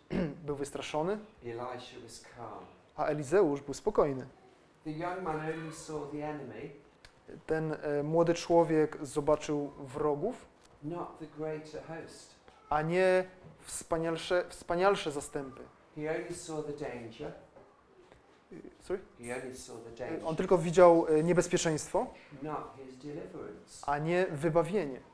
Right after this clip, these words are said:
Speaker 2: And how we need to make this a prayer
Speaker 1: Jak,
Speaker 2: of our own.
Speaker 1: w jaki sposób możemy uczynić to naszą własną modlitwą?
Speaker 2: Open my eyes that I may see.
Speaker 1: Otwórz moje oczy, abym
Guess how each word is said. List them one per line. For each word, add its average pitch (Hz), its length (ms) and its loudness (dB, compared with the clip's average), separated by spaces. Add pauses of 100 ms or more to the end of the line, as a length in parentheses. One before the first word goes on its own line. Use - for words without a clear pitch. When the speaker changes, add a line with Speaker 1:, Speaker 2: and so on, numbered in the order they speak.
(1000)
Speaker 2:
And 165 120 -18
how 214 240 -14
we 175 140 -6
need 147 120 -6 (160)
to - 60 -16
make 131 160 -12 (100)
this 123 200 -12
a - 240 -20
prayer - 200 -6 (720)
Speaker 1:
Jak, 220 240 4
Speaker 2:
of 120 60 -8
our 110 80 -8 (180)
own. - 140 -12 (300)
Speaker 1:
w - 200 -12
jaki 202 200 4
sposób 214 400 0
możemy 180 400 8
uczynić 185 340 4
to 185 100 2
naszą 170 280 4
własną 170 340 8
modlitwą? 147 580 0 (540)
Speaker 2:
Open 165 380 -10
my 160 240 -2
eyes 117 360 -8
that - 260 -12
I 107 120 -12
may 101 180 -14
see. - 300 -16 (560)
Speaker 1:
Otwórz 196 360 0
moje 190 380 8
oczy, 147 280 2
abym 151 160 4